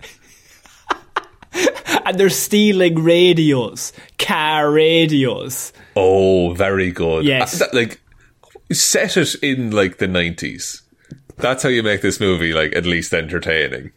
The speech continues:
Speaker 1: Is don't just make a, like, a blue and grey,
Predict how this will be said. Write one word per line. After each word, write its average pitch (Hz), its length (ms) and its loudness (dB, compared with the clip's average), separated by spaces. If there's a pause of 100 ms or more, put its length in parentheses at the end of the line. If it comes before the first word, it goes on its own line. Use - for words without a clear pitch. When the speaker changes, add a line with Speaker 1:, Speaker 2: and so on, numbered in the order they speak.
(340)
Speaker 1:
Is 117 180 0
don't 147 260 2
just 156 200 -2
make 127 340 0
a, 98 220 -4
like, 98 160 -2
a 92 120 0
blue 107 500 2
and 98 240 -4
grey, 87 560 0